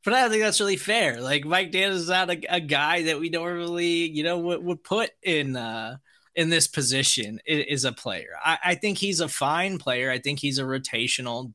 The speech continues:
defensive lineman. Like a lot of guys are, like, he can come in and give you some good snaps here and there. He's not a guy you want starting week one against the top five <laughs> offensive line.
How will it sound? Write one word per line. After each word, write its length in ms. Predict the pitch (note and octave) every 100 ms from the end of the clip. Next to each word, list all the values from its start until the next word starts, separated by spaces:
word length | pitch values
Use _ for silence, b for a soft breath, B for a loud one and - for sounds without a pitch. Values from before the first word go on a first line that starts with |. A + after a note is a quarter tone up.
| _
defensive 580 | G#2+ A2+ A2+ A#2 A#2+ G#2
lineman. 380 | A2+ C#3+ G2 -
Like 200 | G#2+ A2
a 40 | A2
lot 220 | A#2 D3
of 60 | B2
guys 200 | F#2 A2+
are, 40 |
like, 140 | A2+ G#2+
he 80 | A#2
can 120 | A#2+
come 200 | C#3+ C3
in 100 | B2+
and 80 | A#2
give 120 | A#2
you 80 | B2
some 160 | A#2+
good 160 | A2+ A2+
snaps 400 | - A#2 D3 -
here 140 | F#2+
and 120 | F#2+
there. 180 | G2 B2 B B B B
He's 80 | D#3+
not 140 | D3+
a 40 |
guy 200 | C#3 C#3+
you 120 | D3 C#3+
want 220 | C#3+ -
starting 400 | - C3+ C#3+ C3
week 200 | C3+ C3+
one 200 | B2+ D3+
against 300 | C#3+ B2+ B2+
the 80 | -
top 260 | C#3+ -
five 200 | C#3+ C3+
<laughs> 20 | C#3
offensive 600 | C#3 - D#3+ C#3+ A#2+ -
line. 460 | C3+ F#3+ B2+ A2